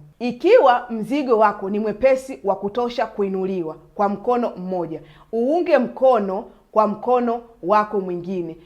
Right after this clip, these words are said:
unapoinua hivi. Unapoweka kitu kizito chini, geuza njia ya kuinua. Usisimamishe mgongo wako wakati wa kuweka kitu chini. Usifanye hivi.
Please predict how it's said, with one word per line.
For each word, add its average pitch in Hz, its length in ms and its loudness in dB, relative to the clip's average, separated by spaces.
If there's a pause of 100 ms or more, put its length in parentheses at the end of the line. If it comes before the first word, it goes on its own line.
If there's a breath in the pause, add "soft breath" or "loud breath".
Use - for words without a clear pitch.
(140 loud breath)
unapoinua 202 840 -2 (200)
hivi. 151 480 -10
Unapoweka 254 720 6
kitu 294 300 -4
kizito 220 520 -4
chini, 175 440 -10 (320)
geuza 208 560 2 (680)
njia 240 600 0
ya 202 160 2
kuinua. 196 580 -4 (180)
Usisimamishe 233 720 0
mgongo 214 440 4
wako 202 260 2
wakati 214 480 0
wa 202 180 0
kuweka 214 440 -2
kitu 208 420 -10 (100)
chini. 160 460 -12 (100)
Usifanye 233 720 -2
hivi. 175 640 -8